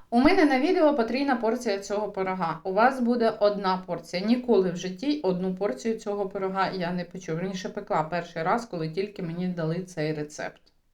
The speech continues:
Які яблука я обираю? Я обираю ті яблука, які в мене падають з дерев, і я знаю, що до зими вони не доживуть. Коли об'єднали всі інгредієнти і відчувається, що цукру не відчувається, вибачте за каламбур,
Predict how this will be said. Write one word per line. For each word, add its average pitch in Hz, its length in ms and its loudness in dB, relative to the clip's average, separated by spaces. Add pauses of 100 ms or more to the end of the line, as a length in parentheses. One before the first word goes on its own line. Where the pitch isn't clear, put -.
(160)
Які 294 380 4
яблука 254 420 6
я 190 200 8
обираю? 185 500 2
Я 254 140 8
обираю 220 380 4
ті 190 160 -4
яблука, 302 520 0
які 233 300 0
в 269 40 -2
мене 220 200 -2
падають 185 400 0
з 185 40 -4
дерев, 226 360 0
і 240 80 -4
я 185 160 4
знаю, 214 280 0
що 214 200 -4
до 185 160 -2
зими 180 300 -2
вони 202 240 -2
не 185 220 2
доживуть. 175 760 -6 (280)
Коли 294 300 8
об'єднали 233 520 6
всі 220 180 -2
інгредієнти 226 720 0
і 262 80 2
відчувається, 214 680 4
що 208 220 -4
цукру 220 460 -2
не 214 300 0
відчувається, 220 960 2
вибачте 233 500 2
за 233 120 2
каламбур, 233 500 6